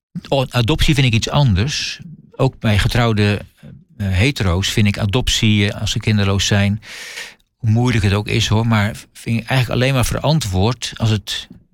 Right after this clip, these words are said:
belang van het kind dominant is daarin. Eh, hè, ook, ook in de cultuur is er steeds meer die beweging, eh, nu aan het komen. Terecht vind ik. Het mag niet per definitie gaan om de wens van de ouders dat je adopteert, maar het belang van het kind. Het kind moet ouders hebben, anders heeft het geen, eh,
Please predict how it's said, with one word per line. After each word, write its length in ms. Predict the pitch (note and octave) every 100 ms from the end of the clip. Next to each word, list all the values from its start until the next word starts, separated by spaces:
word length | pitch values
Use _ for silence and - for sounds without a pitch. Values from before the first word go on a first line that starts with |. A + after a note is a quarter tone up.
| -
belang 360 | - A#2 A#2+ A2+
van 120 | A2
het 100 | -
kind 280 | D#3 D#3+ A#2
dominant 460 | A#2 A#2 A2+ G2
is 140 | F2+ -
daarin. 380 | D#2 D#2+ D2+
Eh, 80 | D2 D2
hè, 140 | - A#2+ - -
ook, 160 | - -
ook 140 | G2+
in 60 | G#2+
de 60 | G2+
cultuur 360 | G#2 - B2
is 100 | G2+
er 60 | F#2+
steeds 240 | - A2
meer 140 | G#2+ G2+
die 80 | G#2
beweging, 540 | G2+ A2+ G#2 G#2+ - - - - - - _
eh, 160 | D#3
nu 120 | D3+ A2+
aan 60 |
het 120 | G2+
komen. 540 | - B2+ C3 C#3 C#3 -
Terecht 320 | B2 B2+ -
vind 180 | - B2+
ik. 240 | C3 - - - _ -
Het 160 | A2+
mag 200 | A#2+ A2
niet 240 | A#2 E3+ - _
per 120 | C3+
definitie 460 | A#2 G#2 C#3 D#3 C3
gaan 100 | A#2+
om 60 | A#2
de 80 |
wens 220 | A#2 B2 -
van 120 | A2
de 80 | G2
ouders 580 | A#2 D3 F#3 G3 - -
dat 160 | A#2 -
je 60 |
adopteert, 480 | B2 C3 - B2+ C3
maar 160 | B2 A#2+
het 160 | - C3
belang 260 | C3+ C3+
van 100 | -
het 100 | C#3
kind. 140 | - G#2
Het 120 | G2
kind 240 | - E3
moet 160 | C3+ C3+
ouders 300 | C3+ D3 A2+
hebben, 220 | F#2+ F2
anders 180 | G#2 G2
heeft 120 | A2
het 100 | A2
geen, 320 | - A#2 A2
eh, 160 | A2+ A2